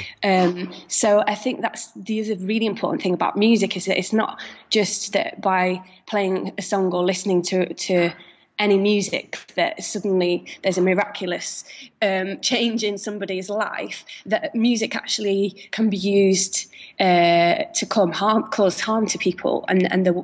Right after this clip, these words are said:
there is evidence of that, that music is being used as a form of torture, either being played repetitively, um, in,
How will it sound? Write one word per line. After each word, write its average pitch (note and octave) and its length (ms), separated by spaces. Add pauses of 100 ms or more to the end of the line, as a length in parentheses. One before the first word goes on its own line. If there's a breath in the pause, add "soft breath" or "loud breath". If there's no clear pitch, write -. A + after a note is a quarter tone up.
there F3+ 180
is G3 120
evidence F3+ 460
of - 120
that, - 280 (220 loud breath)
that F#3+ 100
music F#3 240
is F3+ 80
being F#3 220
used F3+ 220
as F3 40
a E3 100
form F3+ 200
of E3+ 80
torture, F3 420
either F3+ 180
being F3+ 200
played F3 320 (240 loud breath)
repetitively, F3 960 (100)
um, F3 420 (140)
in, F#3+ 240